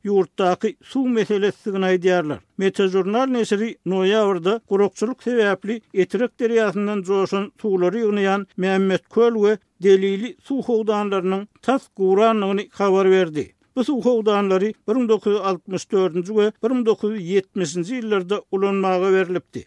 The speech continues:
Hünärmenler häkimetleriň öňkü ýyllarda gurulan suw desgalaryny ýerlikli ulanyp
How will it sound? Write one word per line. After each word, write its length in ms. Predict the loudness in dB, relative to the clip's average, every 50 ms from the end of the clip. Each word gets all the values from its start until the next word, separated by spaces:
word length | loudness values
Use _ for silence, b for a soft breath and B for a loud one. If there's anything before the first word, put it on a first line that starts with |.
| _ -6
Hünärmenler 720 | -4 -2 0 0 0 0 0 0 -2 0 0 0 0 -2 -4 _ -6
häkimetleriň 880 | -4 -2 -2 -2 -2 -2 -2 0 -2 -2 -2 -2 -2 -2 -2 -2 -6 _ 2
öňkü 400 | 2 4 4 2 -2 -4 -6 -6 -4
ýyllarda 400 | -2 0 0 0 0 0 -4 -4 -2 -4
gurulan 460 | -4 -2 -2 0 0 0 0 -2 -6 _
suw 220 | -6 -6 -4 -2
desgalaryny 720 | -2 -4 -4 -4 -4 -4 -2 0 0 -2 -2 -2 -4 -6 -8 _ -10
ýerlikli 600 | -4 2 2 2 2 2 -2 -4 -4 -6 -10 -10
ulanyp 420 | -6 -2 0 2 2 0 -2